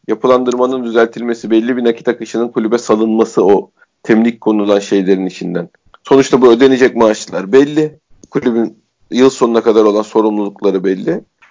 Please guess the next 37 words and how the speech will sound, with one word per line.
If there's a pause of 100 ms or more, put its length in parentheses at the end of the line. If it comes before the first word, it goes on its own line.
(140)
O (120)
belli,
bu
belli.
Bu
paraları
salmadan, (120)
Beşiktaş'ın
herhangi
bir
şekilde
bu (400)
bir
nak-,
nakit
akışı
yaratılmadan
bu
düzenin
içinden
çıkılması
mümkün
değil. (360)
Ha,
gelen
insanların
da
mutlaka
bir
fedakarlık
yapması
gerekiyor.
Bu
kesin
yani.
Onu (320)
şimdi